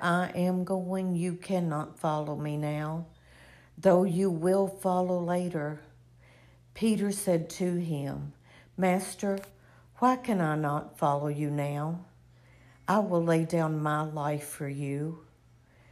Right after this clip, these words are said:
Jesus answered, "Will you lay down your life for me?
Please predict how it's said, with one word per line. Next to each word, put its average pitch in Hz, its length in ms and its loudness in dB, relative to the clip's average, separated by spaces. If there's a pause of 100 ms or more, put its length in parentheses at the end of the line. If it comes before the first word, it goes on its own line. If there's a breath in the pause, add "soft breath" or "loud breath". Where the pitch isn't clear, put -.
(240 soft breath)
Jesus 196 560 0
answered, 165 640 0 (880 soft breath)
"Will 170 520 6
you 185 260 -2
lay 175 400 0
down 170 460 0
your 156 300 -2
life 160 360 0
for - 220 -8
me? 165 500 -4